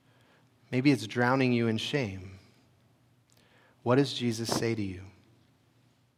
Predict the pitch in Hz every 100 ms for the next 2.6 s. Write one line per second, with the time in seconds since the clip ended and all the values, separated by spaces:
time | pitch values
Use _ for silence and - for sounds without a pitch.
0 | _ _ _ _ _ _ _ _ _ _
1 | _ _ _ _ _ _ _ _ 117 110
2 | - 113 - 120 104